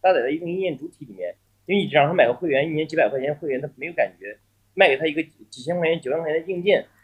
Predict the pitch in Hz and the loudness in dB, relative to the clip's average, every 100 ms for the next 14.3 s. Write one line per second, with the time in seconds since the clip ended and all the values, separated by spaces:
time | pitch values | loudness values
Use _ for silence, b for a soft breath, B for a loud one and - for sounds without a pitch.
0 | _ - 185 170 - 190 185 120 - 180 | _ -2 0 0 6 6 6 2 -2 0
1 | 147 151 170 190 127 170 131 - _ - | 0 -4 0 0 2 0 -4 -6 _ 0
2 | 240 208 190 131 147 123 143 196 - 180 | 2 4 4 2 0 0 0 0 -2 6
3 | 220 - - - - _ _ _ - 208 | 6 8 4 0 -10 _ _ _ 4 4
4 | 208 214 214 - _ 220 254 240 233 170 | 8 8 6 0 _ 0 2 6 4 4
5 | 131 180 196 - 180 208 190 139 139 156 | -4 -2 -2 -4 -2 0 0 2 2 2
6 | - 127 165 - _ _ _ _ - 247 | -2 -2 -2 -6 _ _ _ _ 4 6
7 | 208 123 117 123 151 170 151 147 127 - | 6 4 4 2 2 4 2 2 -8 -10
8 | - 196 180 160 170 196 196 190 127 147 | 2 6 8 8 4 2 6 4 4 -2
9 | 139 127 156 196 208 165 - 202 165 160 | -4 -4 -2 2 4 4 4 4 4 0
10 | 143 113 165 170 196 180 170 170 170 185 | -4 -4 -4 -4 0 4 4 2 -10 -16
11 | _ _ - 254 233 147 139 127 123 104 | _ _ 0 4 4 4 -4 -4 -4 -6
12 | - - 147 170 190 170 - b _ - | -8 -10 -8 -6 0 2 2 b _ 6
13 | 240 226 156 147 170 156 - 156 151 175 | 8 8 6 -2 -2 -4 -6 -12 -8 -10
14 | 175 160 | -2 -2